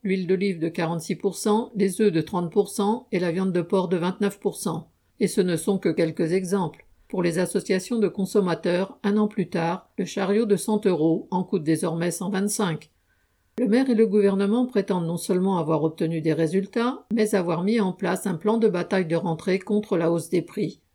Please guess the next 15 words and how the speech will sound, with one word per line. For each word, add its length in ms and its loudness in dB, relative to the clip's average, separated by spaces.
Le 120 4
trente 360 -4
août, 220 0
il 100 0
s'agissait 540 2
d'une 200 -2
nouvelle 220 0
rencontre 480 -2
avec 260 -4
les 120 -4
capitalistes 760 -4
de 160 0
la 120 0
grande 280 -2
distribution. 800 -6